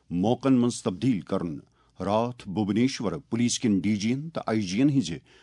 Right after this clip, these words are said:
کُل ہند کانفرنس ہندس اختتامی اجلاسس خطاب کران ون وزیر اعظمن زِ پولیسس پزِ ملک طاقت مصنوعی ذہانتس تو ایسپائریشنل انڈیا hook nishana pura karnas mas istemal karun۔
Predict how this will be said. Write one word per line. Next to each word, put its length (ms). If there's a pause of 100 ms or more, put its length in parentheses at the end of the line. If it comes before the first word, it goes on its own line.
(240)
کُل 180
ہند 360
کانفرنس 500
ہندس 320
اختتامی 480
اجلاسس 680
خطاب 380
کران 280
ون 300
وزیر 260
اعظمن 260 (460)
زِ 120 (100)
پولیسس 480
پزِ 220 (100)
ملک 380 (200)
طاقت 440 (340)
مصنوعی 760
ذہانتس 720 (260)
تو 80
ایسپائریشنل 920 (100)
انڈیا 320
hook 260
nishana 520 (100)
pura 160
karnas 420
mas 180
istemal 440
karun۔ 400